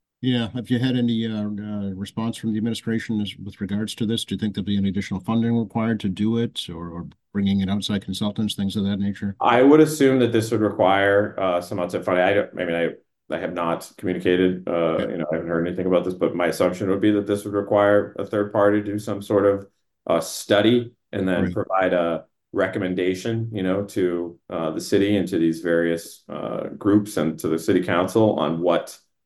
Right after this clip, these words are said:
Speaker 2: uh, we could potentially do.
Speaker 1: Sure. Okay. Uh, and then kind of a similar,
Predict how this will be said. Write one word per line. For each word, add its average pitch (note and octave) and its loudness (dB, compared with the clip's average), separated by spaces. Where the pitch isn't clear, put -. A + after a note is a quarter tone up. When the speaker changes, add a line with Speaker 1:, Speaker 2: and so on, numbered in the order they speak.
Speaker 2:
uh, E2 0
we F2+ 0
could F2+ 0
potentially F2 -4
do. G2 0
Speaker 1:
Sure. G2 -4
Okay. G2+ -4
Uh, A#2 -2
and A2+ 2
then A#2 4
kind C3+ 6
of G#2+ 0
a A2+ -2
similar, G#2+ 0